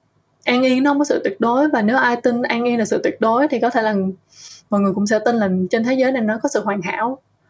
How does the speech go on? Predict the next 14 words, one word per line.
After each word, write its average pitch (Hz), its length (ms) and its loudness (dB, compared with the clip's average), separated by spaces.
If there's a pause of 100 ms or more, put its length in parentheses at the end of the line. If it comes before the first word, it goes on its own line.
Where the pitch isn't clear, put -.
(360)
Nhưng 240 160 2
mà 214 120 4
rõ 196 260 2
ràng 220 240 2
là 202 280 2 (200)
Albert 233 260 2
Einstein 220 480 0 (140)
thì 196 140 0
họ 190 200 -2
cũng, 320 440 -6 (320)
ông 233 260 2
cũng 214 160 0
nói 233 180 2
là 214 260 2